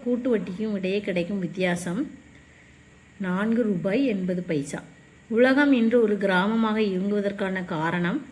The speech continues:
தகவல் தொடர்பு புரட்சி. யூக்ளினா-, யூக்ளினாவில்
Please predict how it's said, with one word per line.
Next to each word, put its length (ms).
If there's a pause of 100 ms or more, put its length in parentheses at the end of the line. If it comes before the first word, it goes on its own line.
(160)
தகவல் 580
தொடர்பு 380
புரட்சி. 440 (960)
யூக்ளினா-, 640 (380)
யூக்ளினாவில் 760